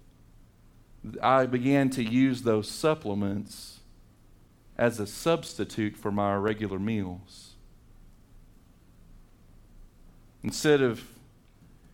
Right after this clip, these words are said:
eating my Frosted Flakes and strawberry yogurt for breakfast, as I do most days, thought, "Ah, I'll just take these vitamins, that'll be good enough."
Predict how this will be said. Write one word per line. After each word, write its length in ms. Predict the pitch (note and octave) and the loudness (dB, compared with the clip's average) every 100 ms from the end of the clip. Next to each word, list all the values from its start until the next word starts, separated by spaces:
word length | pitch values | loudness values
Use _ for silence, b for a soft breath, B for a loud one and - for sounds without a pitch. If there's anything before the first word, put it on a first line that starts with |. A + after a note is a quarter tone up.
| - | -6
eating 340 | C#3+ D#3 D3 C3 | 0 4 4 6
my 140 | B2 | 4
Frosted 580 | A#2 C3+ C3+ C#3 C3 A#2 | 2 2 2 2 -4 -6
Flakes 680 | - B2 B2+ B2 - - - | 2 2 2 -2 -14 -18 -12
and 140 | - A2 | -8 -6
strawberry 560 | - B2+ B2+ A#2+ A2+ | 0 2 4 2 0
yogurt 420 | A2 A#2+ C3 A2+ - | 2 2 2 -2 -4
for 140 | G#2 | -4
breakfast, 460 | G2+ G#2 G2+ A#2 G#2+ | 0 0 0 -8 -4
as 100 | G#2 | -2
I 120 | G2+ | 0
do 200 | G#2+ G#2+ | 0 -2
most 320 | G#2 G2+ - | -2 -4 -4
days, 520 | G2+ G2 A2+ A#2+ - - - - - - - - - - - - - - - - - - - - - | -2 -2 -4 -8 -16 -20 -20 -20 -20 -20 -20 -20 -20 -20 -20 -20 -20 -20 -20 -20 -20 -20 -20 -20 -4
thought, 220 | C#3+ C#3+ - | -2 0 0
"Ah, 240 | G#3+ G3+ | 0 2
I'll 60 | F#3 | 0
just 180 | C#3+ - | -2 -2
take 180 | A#2+ A#2 | -2 -2
these 180 | A2+ | -6
vitamins, 480 | G#2+ G#2+ G#2+ A2 G#2+ | 0 2 2 0 -2
that'll 120 | A2 | -4
be 140 | G#2+ G#2 | -2 -2
good 180 | G#2+ G#2+ | -2 0
enough." 540 | A#2 A#2 G#2 - | -2 -2 -6 -12